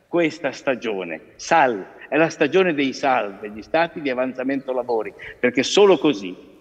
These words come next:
l'Europa ci dà i soldi. Vedete, il P N R R, lo dico in maniera brutale, non è altro che un contratto. Soldi in cambio di riforme.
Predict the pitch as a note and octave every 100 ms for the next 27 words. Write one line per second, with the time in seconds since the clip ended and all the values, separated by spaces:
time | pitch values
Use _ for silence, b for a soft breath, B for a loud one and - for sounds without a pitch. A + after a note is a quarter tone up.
0 | - B2 D3 D#3 E3+ E3+ E3 E3 - D3
1 | C#3 C3+ C#3 - A#2+ A2+ B2 E3 F3+ D#3+
2 | G#3+ G#3 G#3 F3 C#3+ D#3 B2+ G#2 G2+ A2
3 | A#2 D3+ D#3 D#3 - - - C3 C#3+ E3
4 | D#3 C3+ C3+ G2 F2 F2 E2+ - - D3
5 | F3 D3 - A#2 C3+ C#3+ C#3 C3+ - D#2+
6 | - - E2 _ _ _ _ _ - -
7 | G3 A3 G#3 F#3+ G#3 - - _ _ -
8 | C#3 C#3 D#3+ F3+ G3 F#3 G3 F3 D3+ D3
9 | A#2 F2 D#2 E2